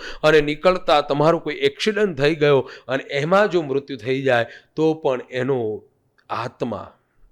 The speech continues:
કારણ કે એ પોતે જીવ ક્યાં રહે છે માણસનો કે પોતાના પરિવાર સાથે, અને એનું સ્મરણ કરતો જાય તો એને મુક્તિ નથી મળતી, એની કોઈ પણ વાસનાઓ રહી જાય છે.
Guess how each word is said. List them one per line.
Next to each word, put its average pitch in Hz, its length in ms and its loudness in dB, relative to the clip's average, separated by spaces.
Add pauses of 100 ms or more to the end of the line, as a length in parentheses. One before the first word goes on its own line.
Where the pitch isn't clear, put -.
(640)
કારણ 214 300 8
કે 233 140 -2
એ 208 520 8
પોતે 202 600 2 (960)
જીવ 202 340 2
ક્યાં 226 300 6
રહે 147 260 6
છે - 140 -2
માણસનો 139 580 2 (300)
કે 170 60 -4
પોતાના 160 420 2
પરિવાર 135 640 0
સાથે, 123 440 2 (280)
અને 160 140 0
એનું 165 340 4
સ્મરણ 156 400 0
કરતો 139 400 -4
જાય 123 280 2
તો - 160 -10
એને 139 360 0
મુક્તિ 117 460 -2
નથી 120 240 -2
મળતી, 107 360 -8
એની 135 280 -6 (180)
કોઈ 147 160 -2
પણ 151 240 -2
વાસનાઓ 104 640 -4
રહી - 160 0
જાય - 220 -8
છે. - 240 -6